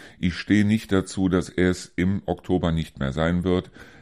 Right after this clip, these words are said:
Es ging bloß ganz einfach, und ich glaube, das ist vielleicht an der einen oder anderen Stelle falsch rübergekommen,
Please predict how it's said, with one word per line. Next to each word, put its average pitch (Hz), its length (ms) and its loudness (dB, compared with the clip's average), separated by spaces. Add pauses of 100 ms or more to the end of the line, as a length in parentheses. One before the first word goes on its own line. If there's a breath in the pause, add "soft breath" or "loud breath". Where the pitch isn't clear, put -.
Es - 240 -2
ging 104 300 -2
bloß 92 340 2
ganz 87 320 -2
einfach, 87 400 -2
und 78 100 0
ich - 160 -8
glaube, 82 240 2
das 78 220 -6
ist 80 100 -10
vielleicht 80 400 -4
an 78 80 -2
der 76 140 -2
einen 78 180 -2
oder 73 240 -4
anderen 71 320 -6
Stelle 73 320 -4
falsch 78 400 -4
rübergekommen, 78 640 -4